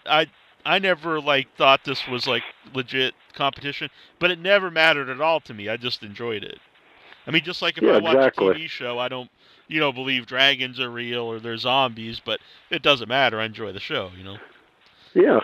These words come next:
Speaker 2: exactly. And I was always curious, oh, how do these guys bleed?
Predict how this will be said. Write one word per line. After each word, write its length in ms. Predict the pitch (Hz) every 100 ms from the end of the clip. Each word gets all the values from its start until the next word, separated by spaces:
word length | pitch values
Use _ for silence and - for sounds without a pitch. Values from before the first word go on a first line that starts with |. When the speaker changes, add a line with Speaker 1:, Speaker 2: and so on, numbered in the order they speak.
| -
Speaker 2:
exactly. 580 | 104 120 143 - 107 98 - - - - - - _ _ _ _
And 320 | 123 131 127 120
I 180 | 139
was 180 | 160 143
always 220 | 139 139 -
curious, 280 | 143 143 139
oh, 160 | 165 131
how 140 | 156
do 100 | 156
these 180 | 151 131
guys 300 | 139 143 123
bleed? 540 | 117 143 160 127 101